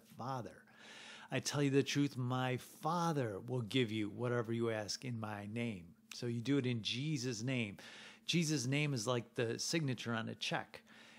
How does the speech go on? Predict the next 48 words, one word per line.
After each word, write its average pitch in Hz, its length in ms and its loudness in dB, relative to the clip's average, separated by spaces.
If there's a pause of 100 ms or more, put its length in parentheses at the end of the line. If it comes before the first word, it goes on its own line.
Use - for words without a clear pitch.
You 120 100 0
know, 123 60 4
you 151 320 0
sign 151 380 2
Jesus' 156 440 2
name 160 160 2
'cause - 120 -4
that's 160 200 0
the 156 120 2
authority 139 760 0
by 127 180 0
which 139 300 0
you 143 60 0
can 139 220 -4
come 143 200 -2
before 135 300 -2
the 123 80 -2
Father 131 480 -2 (100)
boldly 117 560 0
and 120 280 -6 (140)
make 143 300 2
requests 120 420 0
before 123 320 -6
God. 117 380 -2 (880)
So, - 220 -2
"My 135 160 2
Father 143 380 2
will 143 160 4
give 175 360 2
you 101 300 -2
whatever 131 460 2
you 165 200 2
ask 170 400 2 (160)
in 160 360 2
my 131 500 2
name." 131 560 2
So - 160 -6
Jesus' 147 480 0
name 131 500 2
is 104 140 -2
the 117 80 -2
powerful 127 460 -2
thing, 131 220 -4
but 117 200 -4
you're 175 140 0
asking 131 380 -2
the 120 80 -4
Father. 185 480 -4